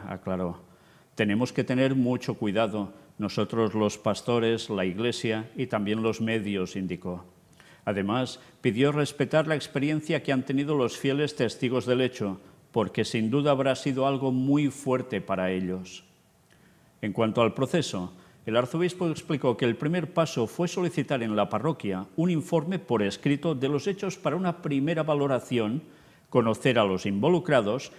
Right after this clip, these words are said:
y distinguir las cuestiones de fondo que guardan relación con la doctrina de la Iglesia de aquellas otras que dependen de la libre devoción de los fieles. Luego, la autoridad religiosa podría permitir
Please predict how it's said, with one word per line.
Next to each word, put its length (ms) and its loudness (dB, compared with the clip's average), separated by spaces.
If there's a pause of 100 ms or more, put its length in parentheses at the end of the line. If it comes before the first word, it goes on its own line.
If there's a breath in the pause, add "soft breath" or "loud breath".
(220 loud breath)
y 60 -2
distinguir 520 0
las 200 -2
cuestiones 560 -2
de 100 0
fondo 560 0 (180 loud breath)
que 140 4
guardan 440 4
relación 580 0
con 200 2
la 120 4
doctrina 480 -2
de 120 -4
la 140 0
Iglesia 600 -2 (280 loud breath)
de 140 2
aquellas 360 2
otras 300 2
que 120 -2
dependen 500 0
de 100 4
la 160 4
libre 460 2
devoción 640 -2
de 100 0
los 180 0
fieles. 600 -2 (1080 loud breath)
Luego, 460 2 (280 loud breath)
la 100 6
autoridad 440 2
religiosa 580 0
podría 420 -2
permitir 580 0